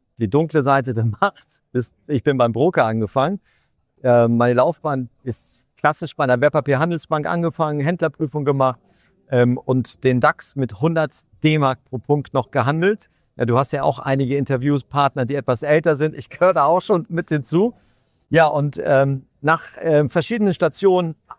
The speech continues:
ähm, ist es so beim Broker, er macht sehr viel Werbung, er gibt dir vielleicht, schenkt dir ein Buch, gibt dir Geschenke, damit du ein Depot eröffnest. Und, aber die Lebensdauer eines Traders, die ist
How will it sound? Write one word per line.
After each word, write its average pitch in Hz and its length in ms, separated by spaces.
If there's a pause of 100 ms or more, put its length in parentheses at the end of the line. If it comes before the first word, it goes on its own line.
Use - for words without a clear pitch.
(180)
ähm, 143 400 (340)
ist 160 200
es 135 80
so 170 100
beim 151 180
Broker, 160 460 (300)
er 139 140
macht 147 220
sehr 156 140
viel 147 220
Werbung, 156 560
er 143 160
gibt 135 240
dir 147 120
vielleicht, 143 380
schenkt 170 220
dir 160 140
ein 143 160
Buch, 175 320 (120)
gibt - 240
dir 143 320 (240)
Geschenke, 175 540
damit 156 260
du 165 60
ein 151 160
Depot 180 420
eröffnest. 160 720 (340)
Und, 156 460
aber 147 160
die 143 100
Lebensdauer 156 520
eines 127 260
Traders, 147 640
die 135 280
ist - 540